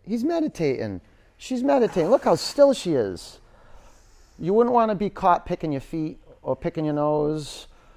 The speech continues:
or looking around or, like, you know, drinking your water. Do it skillfully. Like, everything you do, skillfully. Watch yourself.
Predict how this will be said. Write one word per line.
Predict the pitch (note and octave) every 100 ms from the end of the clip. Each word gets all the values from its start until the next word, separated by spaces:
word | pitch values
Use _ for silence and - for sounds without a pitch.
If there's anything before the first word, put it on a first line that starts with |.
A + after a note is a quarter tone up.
| - -
or | D3+ C#3+
looking | D#3 E3+
around | D3 D3 D3 D3 D3 D3 D3 C#3+ A#2+ - - _ _ _
or, | D#3 D3+
like, | D3 B2+ - - - -
you | C#3
know, | C3 C3 B2+ - _ - G2 - -
drinking | - C#3+ D3+
your | C#3+
water. | C3+ D3 D3+ A#2+
Do | A2+ C#3
it | D3+
skillfully. | - C#3+ D3+ - D#3+ B2 G#2 - _ - - - - - - - - _ _ - - - -
Like, | - A2+
everything | B2+ C#3+ D3+ - D3
you | C#3+
do, | C3 D#3 C#3+ G#2+
skillfully. | - D3 D#3 - D3+ A#2 F#2+ - - - _ _ - - -
Watch | A#2+ C#3 D#3+
yourself. | F3 - D3+ G#2+ F#2+ -